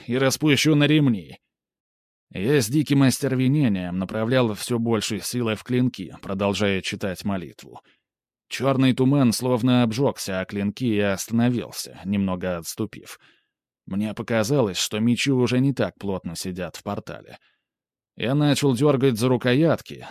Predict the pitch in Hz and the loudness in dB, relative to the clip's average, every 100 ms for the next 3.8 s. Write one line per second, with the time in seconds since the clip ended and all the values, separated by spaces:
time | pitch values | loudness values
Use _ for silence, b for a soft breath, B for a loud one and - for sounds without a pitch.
0 | - 113 120 123 147 131 98 113 135 127 | -2 2 4 4 4 2 0 -2 -2 2
1 | 123 117 113 - 147 117 113 110 110 107 | 4 4 2 0 0 2 2 2 2 -2
2 | 101 117 139 127 113 123 127 - 113 104 | -8 -2 2 2 0 -2 -6 -4 -6 -4
3 | 120 113 120 120 90 76 - | -2 2 2 2 -2 -10 -16